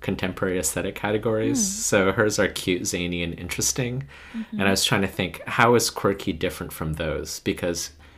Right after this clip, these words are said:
Speaker 1: quirkiness is actually kind of related to all three.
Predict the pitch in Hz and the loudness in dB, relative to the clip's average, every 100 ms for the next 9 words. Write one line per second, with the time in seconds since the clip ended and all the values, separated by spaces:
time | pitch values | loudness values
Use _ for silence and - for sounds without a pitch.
0 | - - 151 151 120 113 113 113 - 107 | 4 8 8 8 6 6 4 4 2 0
1 | 90 - 117 95 95 104 165 110 - 76 | 0 0 2 4 6 6 6 4 0 -2
2 | 76 85 67 64 | -4 -6 -8 -8